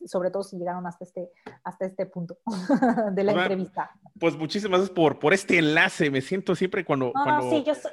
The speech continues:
Speaker 1: no te preocupes, yo soy tu, la corresponsal de Emprepedia Podcast, ¿eh? En
Speaker 2: No,
Speaker 1: Estados
Speaker 2: me,
Speaker 1: Unidos.
Speaker 2: me siento así como si en C N N, en Expansión, este, Valentina Lasraki, así,
Speaker 1: <laughs>
Speaker 2: eh, a-, a-,
Speaker 1: Sí.
Speaker 2: así me siento. Y, y la verdad es que de lujo,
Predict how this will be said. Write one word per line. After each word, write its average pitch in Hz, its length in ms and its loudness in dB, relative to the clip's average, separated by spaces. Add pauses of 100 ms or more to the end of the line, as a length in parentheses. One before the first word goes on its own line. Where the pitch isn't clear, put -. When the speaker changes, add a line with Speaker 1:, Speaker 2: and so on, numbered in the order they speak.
(120)
Speaker 1:
no 226 200 -2
te 277 100 0
preocupes, 202 280 0
yo 233 80 0
soy 294 120 -2
tu, 269 180 0
la 226 120 4
corresponsal 214 600 2
de 214 220 2
Emprepedia 196 680 0
Podcast, - 460 -10
¿eh? 185 40 -8
En 190 60 -4
Speaker 2:
No, 165 120 6
Speaker 1:
Estados 185 240 2
Speaker 2:
me, 151 100 6
Speaker 1:
Unidos. 170 200 -6
Speaker 2:
me 143 120 4
siento 180 280 2
así 175 120 -2
como 196 220 2
si 143 160 -2
en 135 120 2
C 190 220 2
N 170 160 4
N, 165 100 2
en 135 100 2
Expansión, 156 840 0
este, 107 880 -4
Valentina 131 420 -2
Lasraki, 135 600 0
así, 135 480 -2 (100)
Speaker 1:
<laughs> 202 480 -6
Speaker 2:
eh, 151 140 2
a-, 151 100 6
a-, 139 240 4
Speaker 1:
Sí. - 60 2
Speaker 2:
así 156 180 6
me 160 80 4
siento. 175 480 0
Y, 127 240 -6
y - 20 -4
la 123 100 0
verdad 127 120 0
es 143 80 -4
que 151 140 -2
de 131 140 2
lujo, 151 480 2